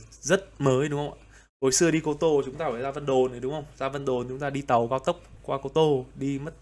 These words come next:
từ Hà Nội đi cũng phải mất ba tiếng, ba tiếng rưỡi. Và từ Hạ Long đi phải mất tiếng rưỡi.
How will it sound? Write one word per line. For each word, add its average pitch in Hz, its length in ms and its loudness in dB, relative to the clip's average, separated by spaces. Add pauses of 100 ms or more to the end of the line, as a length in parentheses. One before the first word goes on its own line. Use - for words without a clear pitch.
(380)
từ 123 100 -2
Hà 123 100 4
Nội 127 220 0
đi 135 260 0
cũng 139 80 -4
phải 107 120 -6
mất 127 140 -8 (220)
ba 127 160 -4
tiếng, 135 300 -8
ba 139 140 0
tiếng 127 240 -6
rưỡi. 185 280 -2 (640)
Và 117 60 -6
từ 120 160 -4
Hạ 120 120 -6
Long 135 200 -2
đi 131 120 -6
phải 110 60 -10
mất 135 160 -12
tiếng 127 120 -8
rưỡi. 185 220 -2